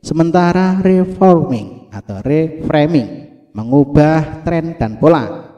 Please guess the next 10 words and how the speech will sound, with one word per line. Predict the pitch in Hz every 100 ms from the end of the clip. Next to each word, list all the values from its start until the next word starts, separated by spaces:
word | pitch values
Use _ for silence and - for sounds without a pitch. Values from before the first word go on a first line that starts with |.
| _
dari | 87 101 101
yang | 98
semula | - 92 110 147 175 170
pemahaman | 180 170 165 160 160
keagamaan | 151 151 143 139 143
absolut | - - - 254 220 -
eksklusif | 139 - - 110 - 156
menjadi | 131 113 107 -
moderat | 107 104 107 - 156 135 - -
inklusif. | 131 120 107 107 104 156